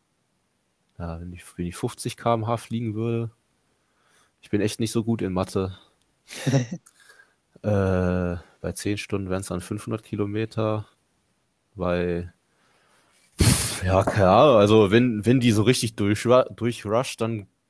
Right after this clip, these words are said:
Speaker 1: kann schon sein, dass die in zwei Tagen geschafft hat, so, ne?
Speaker 2: Jo, und das ist auch richtig. Das hat sie in zwei Tagen geschafft.
Speaker 1: Ernsthaft?
Speaker 2: Ähm, ja.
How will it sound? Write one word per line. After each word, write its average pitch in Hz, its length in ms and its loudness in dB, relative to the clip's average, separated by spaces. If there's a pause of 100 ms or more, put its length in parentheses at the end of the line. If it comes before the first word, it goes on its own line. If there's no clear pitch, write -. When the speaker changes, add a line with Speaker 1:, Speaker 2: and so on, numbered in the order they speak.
(320)
Speaker 1:
kann 85 200 -2
schon 113 180 0
sein, 110 140 6
dass 117 100 4
die 113 120 2
in 107 180 2
zwei 98 180 2
Tagen 120 260 2
geschafft 87 360 -4
hat, 82 120 -6
so, 85 240 -4
ne? 107 220 -6 (840)
Speaker 2:
Jo, 208 420 10
und 175 80 2
das 180 180 4
ist 196 140 2
auch 147 140 4
richtig. 185 400 4
Das 135 180 4
hat 175 160 4
sie 156 140 2
in 151 100 0
zwei 170 300 2
Tagen 165 460 4
geschafft. - 500 2 (1120)
Speaker 1:
Ernsthaft? 151 500 2
Speaker 2:
Ähm, 139 460 4 (160)
ja. 202 200 6